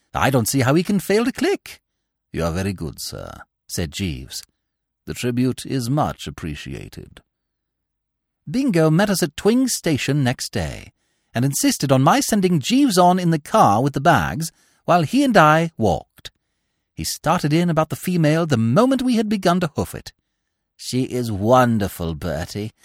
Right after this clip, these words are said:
She is not one of those flippant, shallow-minded modern girls. She is sweetly grave and beautifully earnest. She reminds me of, what is the name I want?" "Mary Lloyd?"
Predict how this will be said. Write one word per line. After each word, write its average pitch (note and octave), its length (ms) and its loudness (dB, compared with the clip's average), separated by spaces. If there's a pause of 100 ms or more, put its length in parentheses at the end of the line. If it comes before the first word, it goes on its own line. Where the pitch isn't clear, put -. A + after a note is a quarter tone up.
(240)
She - 140 -4
is E3+ 140 2
not G3 320 6
one C3 220 2
of A#2+ 80 0
those G2 280 0 (180)
flippant, A2 560 -4
shallow-minded F2 1000 0
modern G2 540 0
girls. C2 480 -6 (360)
She - 140 -8
is A#2+ 100 -2
sweetly F3+ 640 -2
grave D3 540 2
and D3 200 0
beautifully D3 680 -2
earnest. E2+ 720 -6 (340)
She A#3 200 -4
reminds A3 540 0
me A#2 360 0
of, C#3 220 0 (800)
what D#3 240 -6
is C#3 100 -2
the C3 100 -2
name F2 200 -2
I F2+ 120 -2
want?" G2 360 -4 (720)
"Mary F#3+ 240 0
Lloyd?" G3 420 2